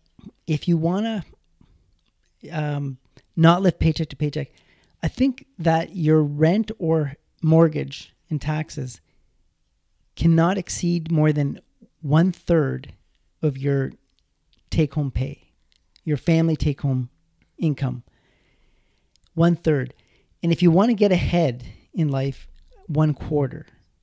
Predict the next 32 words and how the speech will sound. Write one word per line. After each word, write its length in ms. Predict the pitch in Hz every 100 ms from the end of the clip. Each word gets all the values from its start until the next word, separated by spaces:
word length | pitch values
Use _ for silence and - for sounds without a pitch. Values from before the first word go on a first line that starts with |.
| _ _ -
So 260 | - 151
your, 380 | 147 147 151 147 _ _ -
your 140 | 151
rent 420 | 143 165 196 185 -
or 160 | 165 156
your 220 | 147 147
mortgage 440 | 147 160 170 175
and 120 | 180
taxes 580 | 165 151 147 - 147 - - - _
of 60 | -
the 100 | 139
house 240 | 123 143
you're 80 | 151
buying 460 | 135 147 139 139 139 _ _ _ _ _ _ _ _ _ _ -
would 220 | 156 143
be 140 | 156
one 280 | 139 151 185
quarter 600 | - 185 160 131 127 131 _ _ _ _ _ _ 165
of, 220 | 143 -
of 200 | 160 143
your 360 | 147 139 135 - _ _ - - - - - - - -
net 320 | 190 156 156 -
income, 480 | 151 147 127 135 117
household 400 | 151 147 151 143
income. 400 | 143 135 139 139 - _ _ - - _ _ _ _
That, 200 | 160 156
that's 200 | 160 160
to 80 | 170
get 160 | 170 156
ahead. 360 | 139 165 143 -
To 100 | -
just, 440 | 156 - 190 208